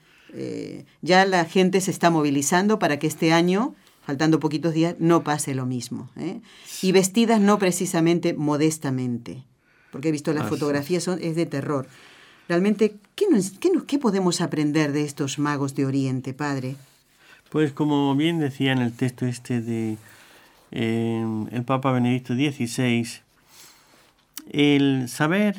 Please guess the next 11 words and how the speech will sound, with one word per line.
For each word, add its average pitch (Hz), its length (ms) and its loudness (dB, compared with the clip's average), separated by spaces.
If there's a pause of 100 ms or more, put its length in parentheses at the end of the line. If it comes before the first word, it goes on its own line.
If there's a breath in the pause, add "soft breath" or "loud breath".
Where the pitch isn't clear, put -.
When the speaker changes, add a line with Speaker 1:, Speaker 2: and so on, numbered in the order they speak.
(200)
Speaker 2:
vencer 123 600 0
la 131 100 2
opinión 127 440 0
pública 139 580 -2
buscando 131 880 -4
la 104 140 -6
verdad 107 400 -6
por 117 180 -8
encima 101 400 -4
de 98 100 -8
todo. - 320 -16